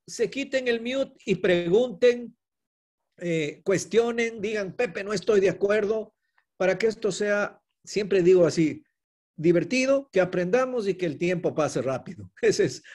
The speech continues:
un poco el objetivo también. Cuando se trata de el, el, el, el liderazgo moderno, la visión del liderazgo del siglo veintiuno, y más aún todavía ha sido evidente por la pandemia. Tiene que ver con,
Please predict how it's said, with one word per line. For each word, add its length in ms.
un 140
poco 300
el 100
objetivo 460
también. 360
Cuando 280
se 140
trata 440
de 500
el, 200
el, 160
el, 540
el 160
liderazgo 720
moderno, 520
la 160
visión 440
del 140
liderazgo 560
del 120
siglo 440
veintiuno, 560
y 120
más 500
aún 400
todavía 580
ha 180
sido 380
evidente 640
por 280
la 120
pandemia. 560
Tiene 420
que 140
ver 360
con, 440